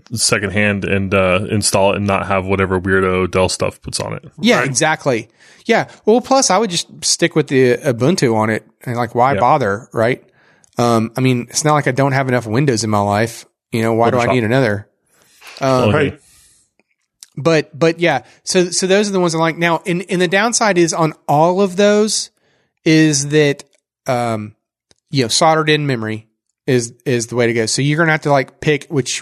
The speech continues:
Speaker 2: which you want. Now, here's the bad thing. And, and this is where, like, that, that Razer Book thirteen, uh, you know, is less, <laughs> is lower on my list, uh, compared to that Dell. Because if you,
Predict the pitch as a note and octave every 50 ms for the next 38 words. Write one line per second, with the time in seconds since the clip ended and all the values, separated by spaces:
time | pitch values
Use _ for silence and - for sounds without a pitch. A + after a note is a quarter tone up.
0 | D3 - - - D#3 A#2+ - - A#2+ C3 C3 C3 B2 B2 A#2+ B2+ D3+ D#3 D3 -
1 | C#3+ A#2+ C3+ C3+ C#3 C#3 - B2+ A#2+ A#2+ A#2 _ - - - - - - _ _
2 | _ _ - - C3+ C3+ C3 C3 - - D3 C3 C3 C3 C3+ D3+ C#3 - D3 C3+
3 | C3 D3 C#3+ C#3 C3+ C3 B2 A2+ - C3+ C3 C3 - _ - B2+ B2 B2 B2+ -
4 | _ _ - - C3 C3 C3 C3 A#2+ C#3 B2+ A#2 G#2 B2+ B2+ B2+ B2+ - - -
5 | - C3 B2+ B2 - - B2 A#2+ B2 B2 B2+ B2+ _ _ _ _ _ _ - -
6 | B2+ A#2 A2 G#2+ A#2 A#2 _ _ _ _ _ _ _ _ _ _ _ _ _ _
7 | _ - C3 A#2 G#2+ G#2+ - - A#2 A2+ A2+ A2+ A2 A2 A2+ A2+ B2 - - -
8 | - - - A#3+ - - - - - - - D3+ B2+ B2+ C3 C3 B2+ C3+ C3+ C3
9 | C3 B2+ B2+ A#2+ A#2+ A#2 B2 C3 C#3+ C#3 - - - _ _ _ _ _ _ _
10 | _ _ - - A#2+ A#2+ A#2+ - C3+ B2 - C3 B2+ B2+ B2 B2+ A#2+ A2+ G#2+ A#2
11 | A2+ A#2+ C3 C#3+ D3 - _ _ _ _ _ _ - C3 - D#3 C#3+ C#3 C3+ B2+
12 | - - - _ _ _ _ _ _ _ _ _ _ _ _ _ - C#3+ C#3+ -
13 | E3 F3+ F#3 F3 D#3+ E3 -